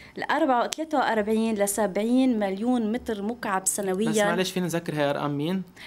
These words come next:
Speaker 1: هيدي أرقام،
Speaker 2: قلت لنا
Speaker 1: آه،
Speaker 2: بالأول، بس
Speaker 1: يحيى،
Speaker 2: نذكر فيها.
Speaker 1: هيدي
Speaker 2: نعم.
Speaker 1: أرقام، آه، فريق العمل البيئي ضمن خطة لبنان للاستجابة للأزمة،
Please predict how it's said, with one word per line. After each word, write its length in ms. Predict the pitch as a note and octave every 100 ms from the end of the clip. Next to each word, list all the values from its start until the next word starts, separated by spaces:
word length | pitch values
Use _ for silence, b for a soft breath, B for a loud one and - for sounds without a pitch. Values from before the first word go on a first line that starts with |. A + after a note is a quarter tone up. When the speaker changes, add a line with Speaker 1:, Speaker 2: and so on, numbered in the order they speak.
| -
Speaker 1:
هيدي 340 | B3 B3+ A#3+
أرقام، 520 | - G#3+ A3+ B3+ D4+
Speaker 2:
قلت 200 | B3 E3
لنا 160 | G3+ D#3
Speaker 1:
آه، 40 |
Speaker 2:
بالأول، 260 | C#3+ C#3 -
بس 100 | C#3
Speaker 1:
يحيى، 120 | -
Speaker 2:
نذكر 400 | A#3+ C4 D#4+ G4
فيها. 180 | - A3
Speaker 1:
هيدي 180 | A3+ A3
Speaker 2:
نعم. 160 | G3+
Speaker 1:
أرقام، 380 | B2 E3 - F4+ F#4 B B -
آه، 240 | G#3+ A3
فريق 480 | G#3+ A#3+ C#4 E4+ C4
العمل 440 | A3+ A#3 D4+ C4
البيئي 560 | A3+ G3 C#4 D#4+ E4+ F#4+
ضمن 300 | B3+ A#3+ A3+
خطة 420 | A3+ E4+ D4 B3+
لبنان 500 | A3+ G3 A#3 D#4 F#4+
للاستجابة 800 | C4+ A3+ - - A3 C#4+ D#4+ D4
للأزمة، 600 | D4+ D4+ B3+ G3+ G3 E3